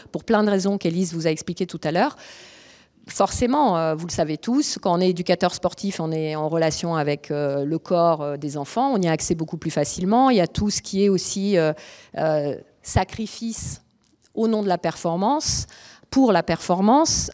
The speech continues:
Euh, il y a aussi tout ce qui est, euh, emprise, euh, isolement. Euh, plus ça va vers le haut niveau, plus on s'enferme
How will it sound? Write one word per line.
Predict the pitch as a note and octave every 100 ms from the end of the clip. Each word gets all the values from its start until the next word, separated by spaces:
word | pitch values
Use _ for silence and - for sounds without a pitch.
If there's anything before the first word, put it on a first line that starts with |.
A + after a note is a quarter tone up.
| -
Euh, | F3 E3+
il | F3+
y | G#3
a |
aussi | G#3 G3+ - A#3+
tout | A3+
ce | -
qui | - G#3+ A3
est, | A3 A3+ F#3+
euh, | E3+ -
emprise, | F#3 F#3+ - A3+ A#3 G#3 F#3 - - -
euh, | F3 E3 -
isolement. | G#3+ G#3+ A3+ A3 G#3+ A3 A3+ A3 -
Euh, | F3
plus | - G#3
ça | - G3
va | G3+
vers | G3 F#3
le | F#3
haut | F#3+
niveau, | G3+ F#3+ G#3+
plus | - A3 A3+ -
on | F#3+
s'enferme | - F#3 - F#3+ F#3+ F3+ D#3